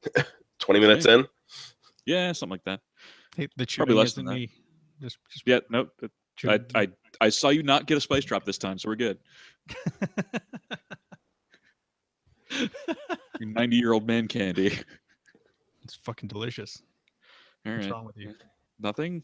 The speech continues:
Speaker 2: I don't eat spice drops. There's nothing wrong with me.
Speaker 3: It's okay. I eat ninety-year-old man candy. You wear ninety-year-old man shirts.
Speaker 2: <laughs> Hey,
Speaker 3: <laughs>
Speaker 2: Hawaiian shirt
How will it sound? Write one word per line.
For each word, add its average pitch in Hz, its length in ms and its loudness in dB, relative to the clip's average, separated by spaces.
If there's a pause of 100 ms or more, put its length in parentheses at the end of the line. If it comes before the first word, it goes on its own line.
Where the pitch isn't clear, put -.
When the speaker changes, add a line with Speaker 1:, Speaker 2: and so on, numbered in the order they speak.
(100)
Speaker 2:
I 104 80 -2
don't 120 140 -2
eat 117 100 -6
spice 135 260 0
drops. 92 260 -4
There's 107 120 -8
nothing 117 200 -6
wrong 95 120 -6
with - 120 -12
me. 95 180 -8 (220)
Speaker 3:
It's - 100 -14
okay. 110 300 -8
I 127 140 -6
eat 120 180 -4
ninety-year-old 113 520 -4
man 113 200 -6
candy. 117 260 -6
You 113 180 -6
wear 110 220 -2
ninety-year-old 110 560 -4
man 110 200 0
shirts. - 500 -8
Speaker 2:
<laughs> - 40 -20 (540)
Hey, 123 180 4 (460)
Speaker 3:
<laughs> - 480 -12
Speaker 2:
Hawaiian 196 320 0
shirt - 440 0